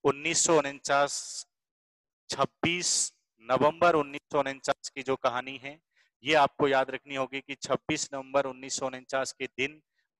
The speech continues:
भारतीय संविधान जो था, वो पूर्ण रूपेण बन करके तैयार हो गया था। इसमें से आपको एक क्वेश्चन ऐसे भी पूछ सकता है कि भारतीय संविधान के जो तीन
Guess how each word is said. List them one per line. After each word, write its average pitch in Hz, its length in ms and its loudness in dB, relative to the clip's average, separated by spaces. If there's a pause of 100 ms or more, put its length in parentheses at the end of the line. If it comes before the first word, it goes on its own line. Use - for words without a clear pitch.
(140)
भारतीय 147 500 4
संविधान 135 600 -4
जो 127 140 -2
था, 135 200 -2
वो 139 160 0
पूर्ण 185 440 -2
रूपेण 139 540 -2
बन 127 80 2
करके 123 420 -8
तैयार 135 580 -4 (140)
हो 143 160 6
गया 107 240 -4
था। 98 280 -10 (420)
इसमें 165 360 0
से - 180 -4
आपको 165 800 2
एक 147 80 -4
क्वेश्चन 151 320 -8
ऐसे 151 240 -6
भी 156 100 -8
पूछ 151 200 -4
सकता - 340 -4
है 147 220 -16 (1700)
कि 175 60 0
भारतीय 139 640 2
संविधान 147 640 -2
के 156 220 -4
जो 165 160 -2
तीन 190 480 -8